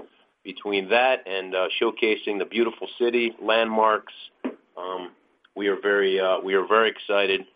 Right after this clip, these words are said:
Uh, we've had the Texans before on Monday night in Denver. We've yet to have the Raiders. I know it means near and dear to John. Uh, I know Derek Carr is a, is a huge, uh, uh, a, a great story and somebody,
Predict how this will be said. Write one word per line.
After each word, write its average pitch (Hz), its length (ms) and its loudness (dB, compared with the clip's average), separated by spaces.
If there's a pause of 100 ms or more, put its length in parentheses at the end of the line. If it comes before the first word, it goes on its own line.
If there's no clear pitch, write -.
(140)
Uh, 87 360 0
we've 85 120 -10
had 123 200 2
the 123 80 -4
Texans 123 440 -4
before 120 400 0
on 117 120 0
Monday 117 280 0
night 117 240 2
in 104 160 -4
Denver. 113 460 0 (400)
We've 92 200 -6
yet 120 280 0
to 117 80 -4
have 113 240 2
the 113 100 -2
Raiders. 110 520 0 (400)
I 87 100 -4
know 107 180 2
it 104 100 -4
means 104 240 -6
near 113 240 0
and 110 140 0
dear 113 180 2
to 107 100 -2
John. 117 520 2 (500)
Uh, 87 60 -4
I 90 80 0
know 101 160 2
Derek 110 400 0
Carr 117 400 2
is 104 120 -4
a, 92 240 -4
is 90 120 -14
a 90 40 -4
huge, 113 440 -6
uh, 98 320 4 (760)
uh, 90 420 2 (440)
a, 92 340 -4
a - 60 -4
great 120 280 4 (120)
story 120 480 2 (100)
and 92 160 -16
somebody, 104 480 -2